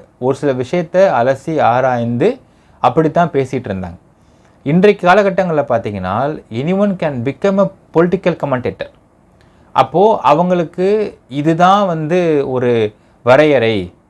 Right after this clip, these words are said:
எலிஜிபிலிட்டின்ற எந்த ஒரு கிரைட்டீரியாவும் கிடையாது. அப்போ என்ன வேணாலும்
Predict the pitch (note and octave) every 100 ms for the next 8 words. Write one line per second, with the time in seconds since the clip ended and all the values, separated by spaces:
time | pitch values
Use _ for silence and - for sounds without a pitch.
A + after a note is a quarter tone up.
0 | _ _ _ C3 D3+ E3 D3 C#3+ C#3 A2+
1 | B2 C#3 C3 B2 A#2+ B2+ C#3 G2 G#2+ A2+
2 | F#2 - _ _ _ _ _ _ - B2+
3 | - G3+ C3+ E3 G#3+ A3 F#3+ E3 D3 D3+
4 | G#3